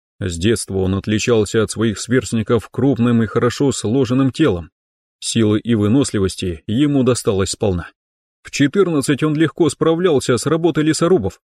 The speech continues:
от которой под конец дня валились здоровые мужики.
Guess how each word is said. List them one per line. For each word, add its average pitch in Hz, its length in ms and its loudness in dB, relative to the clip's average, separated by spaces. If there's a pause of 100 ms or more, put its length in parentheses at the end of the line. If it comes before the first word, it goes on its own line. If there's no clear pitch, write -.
(260)
от 98 200 -4
которой 101 420 -2
под - 220 -2
конец 110 400 0
дня 113 340 2
валились 117 580 2
здоровые 101 560 0
мужики. 98 420 -4